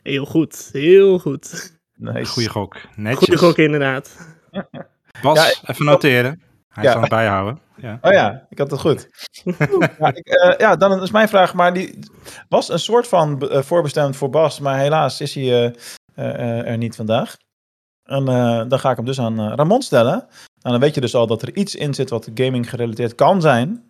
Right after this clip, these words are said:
Speaker 2: Kan zijn. Eh, het gaat eigenlijk vooral over, eh, podracers.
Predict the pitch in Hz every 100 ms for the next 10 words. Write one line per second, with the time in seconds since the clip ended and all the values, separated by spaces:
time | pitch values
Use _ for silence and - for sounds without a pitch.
0 | _ 113 113 98 98 - _ _ _ _
1 | _ _ _ 147 147 - 156 185 180 -
2 | 165 180 160 - 160 156 143 139 131 127
3 | 120 165 254 180 139 117 185 - - -